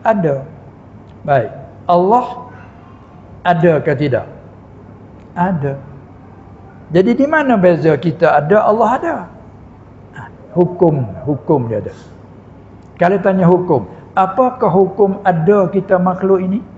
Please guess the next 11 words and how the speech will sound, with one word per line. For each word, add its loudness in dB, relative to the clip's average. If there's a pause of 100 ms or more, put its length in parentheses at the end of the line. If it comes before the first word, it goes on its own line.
(1600)
Apa -2
hukumnya? -2 (1400)
Harus, 0
yang 0
harus. 0 (320)
Nak -8
jadi 0
cuma -2
lagi, 0 (240)
yang -2
harus. -2